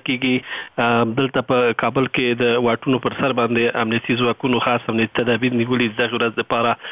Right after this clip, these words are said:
او، آه، خلکو هم، آه، تر ډېره دغه جشن په افغانستان کې، آه، یو مردمي جشن دی، د عامو خلکو لخوا ډېر لمانځل کیږي. آم،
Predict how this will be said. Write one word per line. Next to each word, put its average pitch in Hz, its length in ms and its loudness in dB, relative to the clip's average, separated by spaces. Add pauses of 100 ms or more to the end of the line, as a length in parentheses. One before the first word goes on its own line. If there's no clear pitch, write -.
(340)
او، 117 300 2
آه، 117 260 2
خلکو 175 480 2
هم، 156 200 4 (120)
آه، 120 340 4
تر - 400 -2
ډېره 180 200 4 (120)
دغه 156 160 0 (220)
جشن 160 360 0
په 135 180 4
افغانستان 151 540 0
کې، 139 320 0 (260)
آه، 127 200 4
یو 135 100 4
مردمي 139 480 4
جشن 131 340 0
دی، 113 180 2
د 120 140 4 (140)
عامو 139 320 2
خلکو 135 260 0
لخوا 123 320 2
ډېر 123 160 0
لمانځل 107 400 0
کیږي. 110 280 2 (480)
آم، 117 460 4